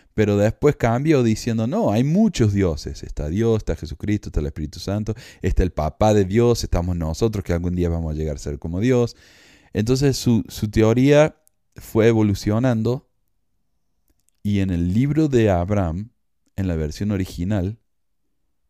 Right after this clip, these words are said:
podemos ver este cambio en acción. En la primera parte del libro de Abraham no encontramos la doctrina de la pluralidad de dioses. Por ejemplo,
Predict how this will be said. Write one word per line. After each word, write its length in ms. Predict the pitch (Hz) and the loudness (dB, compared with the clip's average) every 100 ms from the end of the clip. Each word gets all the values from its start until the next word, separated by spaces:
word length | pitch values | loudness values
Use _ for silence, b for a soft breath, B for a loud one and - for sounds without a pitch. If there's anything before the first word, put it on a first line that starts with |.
| _ _ | _ _
podemos 480 | 82 87 101 92 85 | -4 -2 -2 -2 0
ver 420 | 104 87 73 - _ _ _ _ _ _ _ _ | 0 0 -2 -10 _ _ _ _ _ _ _ _
este 320 | 82 - 73 | -8 -6 -8
cambio 540 | - 67 80 85 92 - | -8 -8 -4 -4 -4 -8
en 160 | 78 | -10
acción. 580 | 67 67 - - - 85 _ _ _ _ _ _ _ _ _ _ _ _ _ B B B B | -10 -10 -14 -14 -16 -20 _ _ _ _ _ _ _ _ _ _ _ _ _ B B B B
En 100 | 110 | 0
la 100 | 110 | 0
primera 340 | 113 127 165 156 | 2 2 2 4
parte 240 | 147 147 | 4 4
del 120 | 131 | 4
libro 220 | 120 123 117 | 4 4 4
de 100 | 104 | 4
Abraham 380 | 107 117 117 - | 4 2 0 -2
no 480 | 110 104 110 131 | 0 2 2 2
encontramos 600 | 156 - 107 101 110 117 | 2 0 -2 0 0 2
la 100 | 107 | 0
doctrina 460 | 90 87 85 104 101 | 0 0 -2 -2 0
de 60 | 90 | 0
la 100 | 78 | -2
pluralidad 560 | 76 76 73 71 76 | -4 -4 -4 -4 -2
de 140 | 92 120 | -2 2
dioses. 420 | 170 107 - - | 4 4 0 -8
Por 160 | 87 | -4
ejemplo, 400 | 85 98 87 78 | -4 -4 -4 -6